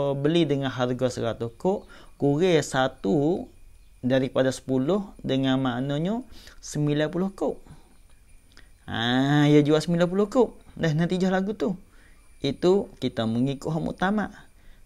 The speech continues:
Tapi hak muqabil muktamad dia ada beza dengan lafaz li kulli asyarah au min kulli asyarah.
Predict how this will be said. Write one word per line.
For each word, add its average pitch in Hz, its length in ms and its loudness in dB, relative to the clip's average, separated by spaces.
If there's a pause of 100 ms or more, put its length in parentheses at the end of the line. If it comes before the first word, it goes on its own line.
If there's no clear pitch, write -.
Tapi 127 240 -2
hak 143 160 0
muqabil 151 560 0
muktamad 151 640 -4
dia 139 320 0
ada 127 80 2
beza 135 640 0 (320)
dengan 131 320 2
lafaz 139 480 0
li 127 160 0
kulli 160 480 0
asyarah 175 560 -2 (400)
au 135 160 0
min 147 560 -2
kulli 185 400 0
asyarah. 107 460 -8